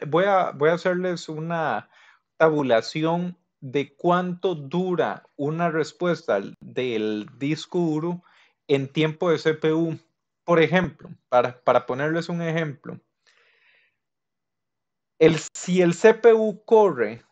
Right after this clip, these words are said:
a una velocidad donde un ciclo de reloj es, lo mapeamos a tiempo humano, es un segundo humano, cuando se le hace una petición de una página al disco duro, este tiempo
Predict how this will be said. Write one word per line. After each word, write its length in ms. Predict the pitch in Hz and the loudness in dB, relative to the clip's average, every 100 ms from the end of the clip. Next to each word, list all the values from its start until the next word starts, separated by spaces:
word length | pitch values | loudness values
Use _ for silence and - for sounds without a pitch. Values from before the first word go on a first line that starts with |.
| _ _ - | _ _ 2
a 140 | 135 | 4
una 300 | 151 170 196 | 4 2 0
velocidad 640 | 196 190 180 - 175 143 110 | 0 -2 -4 -4 2 2 2
donde 400 | 113 120 113 127 | -2 -4 -4 -6
un 140 | 160 | -6
ciclo 460 | 165 196 180 196 190 | -6 -8 -6 -4 -2
de 60 | |
reloj 460 | 180 190 185 165 - - 175 _ _ _ | 0 0 2 0 0 -12 -20 _ _ _
es, 420 | 165 170 - - - _ _ 135 - | 0 0 -2 -18 -20 _ _ -8 -2
lo 100 | 131 | -2
mapeamos 600 | 131 120 165 175 175 165 | 0 0 2 0 -2 -4
a 100 | - | -2
tiempo 300 | 170 165 175 | -4 -4 -2
humano, 480 | 170 156 107 104 - | -2 -2 -4 -10 -4
es 220 | 143 - | -4 -2
un 120 | 160 | -6
segundo 500 | 156 160 185 180 190 | -4 -2 -2 -4 -4
humano, 460 | 180 170 156 147 151 _ _ _ _ _ _ _ _ | -2 -2 -4 -8 -16 _ _ _ _ _ _ _ _
cuando 460 | - 156 147 139 135 | 4 4 4 0 -2
se 180 | 151 135 | 0 0
le 180 | 131 | 4
hace 280 | 156 175 - | 4 2 0
una 240 | 139 151 - | -8 -6 -6
petición 840 | 170 - 170 - 185 170 147 - - | -8 -8 -10 -8 -8 -6 -8 -14 -16
de 160 | 131 | -8
una 260 | 123 147 - | -4 -2 2
página 380 | 160 147 113 110 | 2 2 -2 -4
al 140 | 110 | -4
disco 380 | 143 151 - 175 | -6 -8 -6 -4
duro, 520 | 170 156 165 160 - _ | -2 -4 -6 -10 -14 _
este 480 | 170 190 202 - 180 | 0 2 2 -2 -8
tiempo 800 | 151 175 185 196 143 123 - 151 | -8 -6 -2 -2 -4 -8 -10 -10